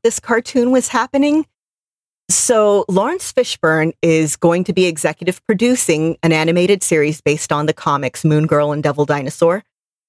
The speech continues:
The art looks good. It looks very much based off of Scotty Young's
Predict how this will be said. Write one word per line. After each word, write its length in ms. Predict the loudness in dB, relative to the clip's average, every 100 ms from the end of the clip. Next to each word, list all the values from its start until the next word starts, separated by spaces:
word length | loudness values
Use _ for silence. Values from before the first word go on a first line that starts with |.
| _ _ _ -6
The 460 | -2 0 2 2 0 _ _ _ _ _ _ -4
art 260 | -2 -2 -4
looks 340 | -2 -2 -2
good. 280 | -2 0 2
It 140 | 0 0
looks 220 | -2 0
very 220 | 0 2
much 240 | 0 -2 -2
based 300 | -2 -2 -4
off 200 | -2 -4
of 100 | -4
Scotty 420 | -4 -2 -2 -2
Young's 500 | -2 0 2 0